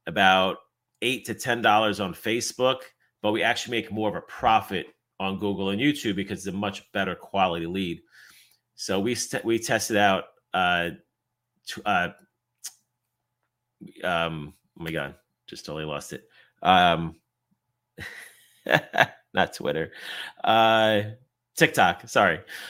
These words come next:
Uh, we, we tested out TikTok. We were getting leads for less than a dollar, less than a dollar. I'm like, "Oh, wow, it's impossible for this not to work. Leads are less than a dollar." And it didn't work. Literally did not work. I think it took, like, four or five months to finally make a profit,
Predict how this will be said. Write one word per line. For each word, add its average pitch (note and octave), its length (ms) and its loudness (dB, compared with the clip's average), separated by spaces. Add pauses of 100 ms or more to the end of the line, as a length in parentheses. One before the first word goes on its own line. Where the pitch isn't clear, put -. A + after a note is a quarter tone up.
(180)
Uh, A#2 340 8
we, A#2+ 320 -4
we A#2 140 -2
tested C3+ 320 4
out A#2+ 140 6
TikTok. G#2+ 500 4
We B2 160 -4
were D3 140 -2
getting C3 320 -2
leads A#2+ 180 -2
for G2+ 120 -8
less G#2 200 -2
than F#2 160 -6
a - 20 -10
dollar, D#2 400 -2 (540)
less B2 200 -6
than G#2 100 -4
a E2+ 80 -8
dollar. C#2+ 260 0 (800)
I'm G2 80 -8
like, G2+ 280 -2
"Oh, C3+ 120 0
wow, D3+ 240 0 (280)
it's G2+ 200 -8
impossible A2 840 -4
for A#2 140 -8
this G#2 160 -4
not A#2+ 200 2
to A2 60 -6
work. D#3 400 0 (380)
Leads C#3 180 -4
are D3 60 -4
less D3+ 160 -2
than D3 100 -6
a C#3+ 60 -4
dollar." E3 320 0 (640)
And A2+ 100 -2
it G2+ 80 -2
didn't F2 200 -4
work. - 180 -12 (500)
Literally D3 260 6
did A2 140 2
not E2+ 160 2
work. A#1+ 200 -10 (580)
I A#2+ 100 4
think E3+ 200 0
it D#3+ 100 0
took, - 180 -4
like, G#2 140 0
four B2+ 280 -2
or A2 40 0
five G#2 360 4
months F#2+ 280 -2
to E2+ 100 -10
finally G2+ 540 -2
make F#2+ 200 -8
a D#2 60 -12
profit, - 540 -8